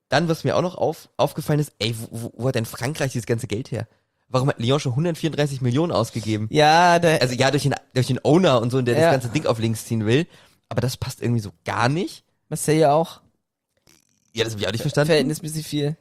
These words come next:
Speaker 1: Ja, die haben Mason Greenwood geholt für sechsundzwanzig Millionen. Was ich
Speaker 2: Ja.
Speaker 1: auch nicht verstanden hab. Die haben auch verhältnismäßig viel eingenommen durch so zehn, fünfzehn Millionen Transfers nach Italien und England von Spielern, die ich ehrlich gesagt nicht kenne. Die wollen jetzt noch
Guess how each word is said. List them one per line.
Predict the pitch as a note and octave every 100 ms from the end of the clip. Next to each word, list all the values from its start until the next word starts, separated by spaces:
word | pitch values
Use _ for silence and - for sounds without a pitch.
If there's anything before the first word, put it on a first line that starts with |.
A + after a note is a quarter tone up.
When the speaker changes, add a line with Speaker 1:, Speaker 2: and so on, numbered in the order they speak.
| -
Speaker 1:
Ja, | B2+ - C#3
die | B2
haben | A#2+ -
Mason | G#2+ C3 A#2+ A#2
Greenwood | G#2+ A#2 C#3+ D3+ -
geholt | - D#3 F#3
für | C#3+
sechsundzwanzig | D#3+ - E3+ E3+ -
Millionen. | E3+ E3+ F#3 D#4 _ _ _ _ _
Was | A2
ich |
Speaker 2:
Ja. | D#3
Speaker 1:
auch |
nicht | C3
verstanden | D#3 D#3+ D3+
hab. | - - -
Die |
haben | C3
auch | C3+
verhältnismäßig | C#3+ D3+ D3+ C3+
viel | - D3+ -
eingenommen | A#2+ D3+ F3 G3 -
durch | C3
so | C3
zehn, | - D#3 D#3+
fünfzehn | E3 - D3
Millionen | C#3+ D3+ D#3+
Transfers | D#3 - D3+ D3+
nach | C#3 -
Italien | - - C3+ D3
und | B2+
England | G#2 D#3 D#3
von | -
Spielern, | - C#3 C3
die |
ich | - -
ehrlich | C#3+
gesagt | D3 B2 -
nicht | C#3 -
kenne. | - D3 D4 _ _ _ _ _ _ _ _ -
Die | B2
wollen | D3+
jetzt | D3
noch | C#3